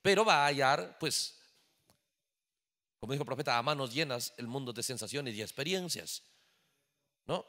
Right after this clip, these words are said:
Entonces, es aquí donde queremos que usted mire por la palabra de Dios su encuentro con Dios, que usted administre, usted sea un administrador de la relación de Dios con su, con, con, con, con usted. Usted no entregue, porque eso depende de su destino.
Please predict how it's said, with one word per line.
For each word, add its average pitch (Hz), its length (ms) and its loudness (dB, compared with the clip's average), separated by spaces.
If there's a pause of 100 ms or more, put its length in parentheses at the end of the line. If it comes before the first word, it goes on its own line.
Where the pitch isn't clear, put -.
(160)
Entonces, 202 600 4 (220)
es 202 140 0
aquí 220 240 0
donde 190 200 -4
queremos 156 380 -8
que - 80 -20
usted 139 340 -4 (260)
mire 185 260 -2
por 135 120 -8
la 135 120 -2
palabra 160 260 0
de 120 80 -10
Dios 147 320 -6 (680)
su 202 440 -2
encuentro 147 440 -2
con 110 140 -8
Dios, 104 160 -6
que - 80 -10
usted 202 140 0
administre, 170 580 -4
usted 139 160 -6
sea 190 160 0
un 180 120 -4
administrador 151 880 0
de 165 80 0
la 143 100 0
relación 135 340 -6
de 165 80 -6
Dios 165 140 -4
con 147 120 -8
su, 127 140 -6 (300)
con, 147 140 -4
con, 131 160 -10
con, 92 400 -18
con 147 220 -4
usted. 131 300 2 (260)
Usted 233 320 2
no 208 120 -2
entregue, 202 440 -2
porque - 240 -6
eso 175 120 -4
depende 165 300 -6
de 151 60 -8
su 143 80 -8
destino. 131 440 -4